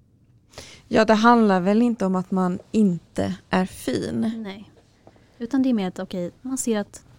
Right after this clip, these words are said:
Speaker 2: fasen, jag börjar kanske bli lite äldre. Om man tycker att det är jobbigt med de här linjerna som börjar komma.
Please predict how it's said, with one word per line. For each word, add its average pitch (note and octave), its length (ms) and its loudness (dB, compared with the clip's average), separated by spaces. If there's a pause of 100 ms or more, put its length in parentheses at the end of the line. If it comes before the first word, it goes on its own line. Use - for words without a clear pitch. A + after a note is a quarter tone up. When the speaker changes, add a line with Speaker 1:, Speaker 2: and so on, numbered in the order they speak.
(220)
Speaker 2:
fasen, G3+ 340 -8
jag G#3 140 -6
börjar G#3 180 -4
kanske G#3 220 -10
bli A3 100 -6
lite - 120 -10
äldre. B3 360 -8 (720)
Om A3 120 -4
man G#3+ 100 -2
tycker F#3+ 240 -8
att F3 60 -10
det F#3 60 -4
är F3+ 40 -4
jobbigt F3 340 -6
med F#3 140 -4
de F3+ 100 -4
här E3+ 80 -8
linjerna F3 440 -4
som F3+ 120 -8
börjar E3+ 120 -6
komma. F#3+ 320 -14